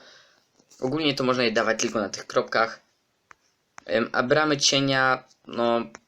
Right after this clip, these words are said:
same tworzą te kropki, przez co mo-,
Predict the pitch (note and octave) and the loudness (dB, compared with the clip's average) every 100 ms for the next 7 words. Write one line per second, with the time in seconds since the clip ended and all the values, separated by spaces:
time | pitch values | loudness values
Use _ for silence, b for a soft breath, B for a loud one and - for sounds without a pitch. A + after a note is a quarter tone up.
0 | _ _ - _ _ _ - - D3+ G2+ | _ _ -20 _ _ _ -4 2 2 2
1 | - G#2 F#2+ F#2 G2 - F2+ - - - | -2 -6 -6 -10 -8 -6 -6 -6 -10 -8
2 | - C3 - C3 A#2+ | -2 -2 0 -2 -2